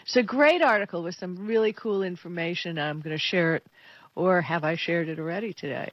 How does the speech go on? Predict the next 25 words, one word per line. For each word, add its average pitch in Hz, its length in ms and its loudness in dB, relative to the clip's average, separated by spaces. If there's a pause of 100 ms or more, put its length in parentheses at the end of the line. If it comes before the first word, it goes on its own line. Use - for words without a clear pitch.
I - 100 -10
don't - 180 -10
know. 147 200 -8 (460)
But, 180 460 4 (680)
yeah, 180 360 2
it's, 185 320 -4
they've 196 300 2
got 226 200 2
some 196 200 -4
amazing 196 720 0
things 151 520 -6
in 196 200 0
these 185 240 -2
museums. 156 480 -4
So 175 80 -2
if 170 120 -4
you 180 140 0
ever 262 260 4
have 190 200 0
the 175 80 -2
chance 165 380 -6
to 156 100 -8
visit 147 580 2 (880)
a 175 100 0
museum 156 600 0